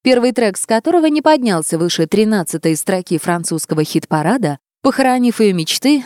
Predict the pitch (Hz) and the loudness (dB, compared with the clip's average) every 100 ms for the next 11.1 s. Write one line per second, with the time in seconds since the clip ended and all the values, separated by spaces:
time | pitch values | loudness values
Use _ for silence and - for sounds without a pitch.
0 | 220 190 - 165 147 208 254 240 185 151 | -2 -2 0 0 2 2 2 0 0 0
1 | 151 - - 131 _ _ - 208 240 392 | -2 -6 -8 -12 _ _ -2 2 4 2
2 | 466 - 370 339 277 247 208 226 311 - | 0 2 0 0 0 0 0 0 -2 -2
3 | 233 233 226 262 220 208 226 294 277 233 | -4 -2 -2 -2 0 0 0 0 0 0
4 | 302 311 294 269 - 175 175 196 330 294 | 0 2 0 0 -2 -2 0 2 2 2
5 | 285 - - 214 220 196 170 156 254 240 | 0 -2 -4 -2 0 0 -2 0 -2 -2
6 | 202 190 170 151 160 247 - 285 269 - | -2 -2 -2 -2 -2 -4 -4 -4 -6 -6
7 | - 359 330 196 202 226 - 214 208 226 | 0 2 2 2 -2 -4 -2 0 0 0
8 | - - 156 143 151 _ - 175 175 170 | -2 -4 -4 -6 -14 _ -8 -2 0 -2
9 | - 240 - 339 277 190 220 202 175 156 | -2 -2 0 2 2 2 2 0 -6 -2
10 | 180 196 190 - 180 - 165 156 262 214 | -2 -2 -4 -4 -4 -2 -2 0 -2 -2
11 | 143 | -6